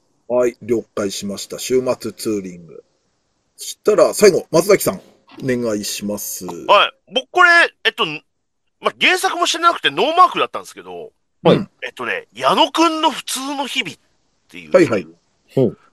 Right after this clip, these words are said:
Speaker 2: アニメが、
Speaker 1: うん。
Speaker 2: あの、ま、普通に、が-、学園ものなんですよ。
Speaker 3: うん。はい。
Speaker 2: えーっと、高校生か。
Speaker 1: うん。
Speaker 2: 高校生の、ま、男の子の、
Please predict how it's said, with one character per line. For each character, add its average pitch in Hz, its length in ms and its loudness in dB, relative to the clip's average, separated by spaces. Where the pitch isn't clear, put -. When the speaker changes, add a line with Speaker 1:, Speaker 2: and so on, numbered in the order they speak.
Speaker 2:
ア 127 120 4
ニ 120 180 -8
メ 85 160 -14
が、 98 380 2
Speaker 1:
う 135 100 -8
ん。 110 240 -8
Speaker 2:
あ 113 160 2
の、 95 440 -6
ま、 - 80 2
普 - 100 -14
通 311 360 4
に、 285 280 0
が-、 196 180 6
学 196 360 4
園 165 240 4
も 139 180 -4
の 120 200 -2
な 156 180 2
ん 147 80 6
で 113 80 4
す - 140 -10
よ。 69 100 -14
Speaker 3:
う 123 40 2
ん。 - 20 4
は - 60 -2
い。 - 40 -16
Speaker 2:
え 110 520 2
ー - 20 -20
っ - 100 -20
と、 82 580 -8
高 247 260 4
校 185 260 2
生 - 220 -8
か。 - 240 -10
Speaker 1:
う 139 120 -2
ん。 175 180 -2
Speaker 2:
高 240 180 4
校 - 220 2
生 208 220 0
の、 247 120 -2
ま、 160 180 2
男 233 360 -2
の 220 140 2
子 226 180 -2
の、 285 280 -2